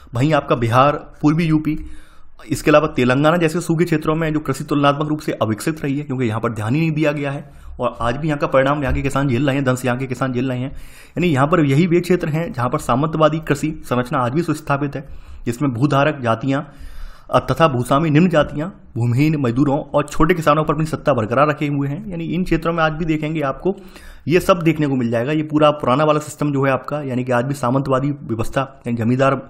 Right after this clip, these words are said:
कह सकते हैं, एक तरह से जमींदारी व्यवस्था यहाँ पर आज, आज भी देखने को मिल जाएगी। जबकि देश हमारा आज़ाद हो गया है, देश को आज़ाद हुए सत्तर साल हो चुके हैं, कानून वगैरह बन चुके हैं, लेकिन फिर भी यहाँ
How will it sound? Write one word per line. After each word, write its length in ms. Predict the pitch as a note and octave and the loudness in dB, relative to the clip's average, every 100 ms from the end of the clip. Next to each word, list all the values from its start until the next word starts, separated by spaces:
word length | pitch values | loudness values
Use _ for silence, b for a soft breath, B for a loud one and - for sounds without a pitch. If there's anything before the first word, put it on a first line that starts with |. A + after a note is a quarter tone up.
| b b | b b
कह 100 | A#2+ | -2
सकते 260 | C3 D#3+ D3 | 0 0 -2
हैं, 60 | C#3+ | -2
एक 60 | |
तरह 100 | C3 | -2
से 100 | C#3+ | -2
जमींदारी 420 | C3 B2 B2+ C#3+ | 0 0 2 0
व्यवस्था 320 | C#3+ B2 - C#3 | 0 -4 -2 -2
यहाँ 140 | A#2 | 0
पर 120 | C3+ | 2
आज, 120 | B2+ B2 - - | 2 2 -10 -6
आज 80 | B2+ | -4
भी 100 | E3 | -2
देखने 220 | D3 C#3 | -2 0
को 60 | C#3+ | -2
मिल 160 | B2+ | 0
जाएगी। 240 | A#2+ B2 E3 | -2 -4 -6
जबकि 200 | - C3 | -4 -2
देश 220 | B2 C#3 | -2 0
हमारा 200 | C3+ B2 | 0 0
आज़ाद 200 | B2 C#3 | 0 -4
हो 80 | B2 | -6
गया 140 | B2 | -6
है, 60 | C3+ b b b | -10 b b b
देश 120 | A#2 A#2+ | -6 -2
को 160 | C#3 | -2
आज़ाद 200 | B2 B2+ | 0 0
हुए 100 | C#3 | -2
सत्तर 240 | C3 - C#3+ | -4 -4 -2
साल 200 | D3 C3+ | 0 0
हो 80 | |
चुके 200 | B2 B2 | 0 -4
हैं, 140 | C3+ - b b - | -4 -10 b b -2
कानून 240 | A#2 D#3 | 0 2
वगैरह 220 | D3+ D3 | 2 2
बन 140 | C#3 C3+ | 2 -2
चुके 200 | - G3+ | -6 -4
हैं, 80 | |
लेकिन 120 | G3+ F3+ | 0 0
फिर 100 | E3+ | 0
भी 220 | C#3 - B B B C3 | -2 -6 B B B -4
यहाँ 400 | B2 A#2+ E3 | 0 4 2